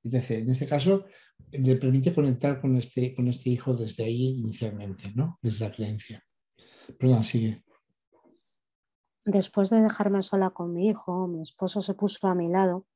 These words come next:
Speaker 2: y poquito a poco me fue explicando la situación. Debían hacerle un tercer cambio de sangre porque su nivel de hematíes era escasísimo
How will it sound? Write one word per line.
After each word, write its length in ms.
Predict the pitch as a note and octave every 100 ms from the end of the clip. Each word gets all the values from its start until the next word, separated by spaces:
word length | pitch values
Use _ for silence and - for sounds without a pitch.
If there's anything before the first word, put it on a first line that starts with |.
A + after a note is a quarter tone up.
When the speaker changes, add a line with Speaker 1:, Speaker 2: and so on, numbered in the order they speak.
| _ _ - _ _ _
Speaker 2:
y 100 | F#3+
poquito 360 | - F3+ G3 G#3
a 60 | G#3
poco 460 | G#3 G3 G#3+ G#3
me 140 | G3 F3+
fue 160 | -
explicando 480 | F#3 - F3 F3+ F3+
la 120 | F#3+
situación. 600 | F3+ - - C#3+ D#3 C#3+ - _ _ _ _
Debían 400 | F#3+ F#3+ G#3 A#3
hacerle 360 | A3 A3 G3+ G#3
un 120 | G3+
tercer 380 | F#3+ F#3 F#3 F#3
cambio 280 | F#3+ F#3
de 80 | F3
sangre 380 | E3 G#3 G#3 G#3
porque 260 | G#3 D#3+ D#3+
su 160 | D#3
nivel 300 | D#3+ F3 F#3+
de 300 | G3 G3 G#3 -
hematíes 800 | F#3 F3 D#3+ G#3 G3+ G3 F#3+
era 200 | F#3 F#3+
escasísimo 840 | F#3+ - - D#3 F3+ - D3+ D3